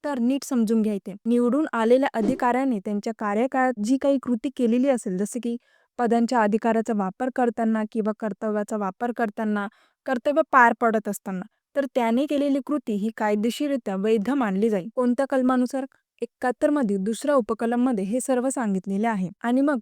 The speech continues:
पुढे या निवडणुकीशी संबंधित किंवा उपराष्ट्रपती, राष्ट्रपतींशी संबंधित कोणत्याही बाबींचे नियमन कोण करू शकते? कोणाचे अधिकार आहे तिथे? संसदेचे.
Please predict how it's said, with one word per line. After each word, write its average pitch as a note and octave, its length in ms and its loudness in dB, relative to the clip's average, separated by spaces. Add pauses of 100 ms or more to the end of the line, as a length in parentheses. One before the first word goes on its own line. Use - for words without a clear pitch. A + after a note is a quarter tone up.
पुढे A3+ 200 4
या A3+ 120 4
निवडणुकीशी B3 680 0
संबंधित B3+ 540 2
किंवा G#3+ 240 -2
उपराष्ट्रपती, A#3 960 -2
राष्ट्रपतींशी C4+ 840 -2
संबंधित B3 420 0 (100)
कोणत्याही A3+ 520 -2
बाबींचे A#3+ 520 0
नियमन A#3+ 500 0
कोण B3+ 200 0
करू C4+ 200 2
शकते? B3+ 400 -8 (400)
कोणाचे A#3+ 400 0
अधिकार C4 340 0
आहे B3 260 0
तिथे? B3+ 260 -4 (360)
संसदेचे. B3+ 720 0